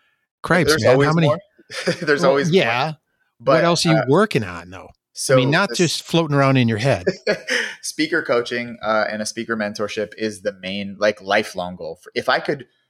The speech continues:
Speaker 2: create speakers in marginalized communities that I can't penetrate to
Speaker 1: Mm-hmm.
Speaker 2: become kind of like what I do, but how they would do it,
Speaker 1: Mm-hmm.
Speaker 2: that would me,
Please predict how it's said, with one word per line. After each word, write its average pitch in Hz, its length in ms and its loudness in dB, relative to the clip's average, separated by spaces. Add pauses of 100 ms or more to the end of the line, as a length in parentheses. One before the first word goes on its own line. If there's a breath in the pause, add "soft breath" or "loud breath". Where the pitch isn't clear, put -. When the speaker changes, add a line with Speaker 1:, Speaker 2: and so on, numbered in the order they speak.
(160)
Speaker 2:
create 120 540 -4
speakers 110 540 -6
in 98 180 -14
marginalized 104 580 -6
communities 107 520 -8
that 98 120 -4
I 92 120 0
can't - 320 -10
penetrate 131 560 -6 (200)
to 123 120 -2
Speaker 1:
Mm-hmm. - 0 -
Speaker 2:
become 113 560 -2 (180)
kind 113 240 -4
of 104 140 -4
like 101 240 -2
what 104 100 0
I 95 160 0
do, 127 220 -8
but 104 300 -4
how 101 300 -4
they 90 220 -8
would 123 180 -6
do 143 180 -4
it, 170 120 -2 (220)
Speaker 1:
Mm-hmm. 113 280 0
Speaker 2:
that 127 360 2
would 113 180 -4
me, 117 340 -6